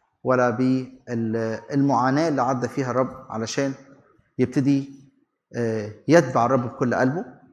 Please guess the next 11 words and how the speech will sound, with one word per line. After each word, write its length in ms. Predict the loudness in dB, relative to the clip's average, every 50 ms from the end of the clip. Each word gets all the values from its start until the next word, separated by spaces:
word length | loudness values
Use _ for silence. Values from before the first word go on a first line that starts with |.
| _ _ _ _ _ 2
وضحت 360 | 2 4 4 2 2 2 -2
المرات 300 | -2 0 0 0 0 -2
اللي 100 | -4 -2
فاتت 360 | 0 -2 -2 -2 -2 -10 -6
إنه، 480 | -2 0 0 2 0 -2 -6 -10 -20 -20 -20 _ _ _ _ _ -2
آه، 240 | 0 2 2 2
لو 100 | 2 2
الشخص 400 | 2 2 2 0 0 0 -2 -4
بدأ 320 | -2 0 2 2 2 0 -2
يتعامل 420 | -6 -2 -2 0 0 2 0 0
مع 400 | 0 0 -2 -2 -4 -4 -10 -18